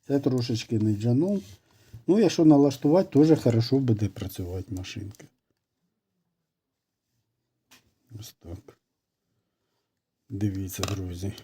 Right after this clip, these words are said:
Кого цікавить, оце, може, розмір треба, ну, зняти.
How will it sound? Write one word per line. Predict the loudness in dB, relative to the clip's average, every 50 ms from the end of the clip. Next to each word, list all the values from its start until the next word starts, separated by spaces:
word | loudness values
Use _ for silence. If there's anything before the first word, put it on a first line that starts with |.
| _ -20 -20 -20 _ _ _ -20 -20 -20 -20 -20 -20 -20 -20 -20 -20 -20 _ _ _ _ _ _ _ _ _ _ _ _ _ _ _ _ _ _ _ _ _ -20 -20 -20 -20 -20 -20 -20 _ _ _ _ _ _ _ _ _ _ _ _ _ _ _ _ _ _ _ _ _ _ _ _ _ _
Кого | -2 0 4 4 4 4
цікавить, | 4 2 0 2 6 8 8 8 8 6 4 2
оце, | -2 -2 2 4
може, | 4 6 4 4 4 4 4 4 4 4
розмір | 6 6 6 6 8 6 6 6 6 4
треба, | 4 4 6 6 6 6 6 6 4 4
ну, | 4 4 4 4 2
зняти. | 2 4 6 8 8 8 8 6 4